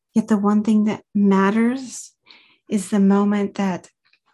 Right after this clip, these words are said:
somebody places the baby in your hand and it's yours. And every thought, every creation in your mind suddenly goes blank and nothing matters.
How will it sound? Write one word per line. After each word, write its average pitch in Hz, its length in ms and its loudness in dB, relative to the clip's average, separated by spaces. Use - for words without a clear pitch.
somebody 190 580 -4
places - 920 -8
the - 60 -10
baby 202 420 -2
in 180 80 0
your 185 140 -4
hand - 680 -4
and 160 100 -8
it's - 280 -6
yours. 208 880 -2
And 196 240 -2
every 220 560 -2
thought, 196 420 -4
every 196 220 -4
creation 196 600 -4
in 190 120 2
your 175 80 0
mind 220 440 -4
suddenly 240 360 0
goes 202 320 -6
blank 190 500 -2
and 190 160 -4
nothing 190 640 -8
matters. - 640 -8